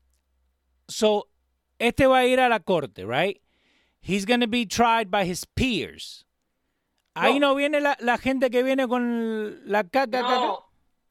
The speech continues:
Speaker 2: no. Un gran jurado
Speaker 1: Ajá.
Speaker 2: no es un jurado regular
Speaker 1: Ok.
Speaker 2: elegido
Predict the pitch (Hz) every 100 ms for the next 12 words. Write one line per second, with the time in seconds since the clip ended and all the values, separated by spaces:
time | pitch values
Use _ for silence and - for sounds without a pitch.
0 | _ _ - 240 233 - _ _ _ _
1 | _ _ _ _ _ _ 269 349 311 285
2 | 349 370 320 320 254 220 196 190 - -
3 | 120 101 80 _ _ _ _ _ _ _
4 | 220 220 277 302 285 311 294 - _ 262
5 | 285 226 254 233 233 220 214 208 202 196
6 | 175 175 175 165 147 135 _ _ - 185
7 | 190 - 131 240 208 165 160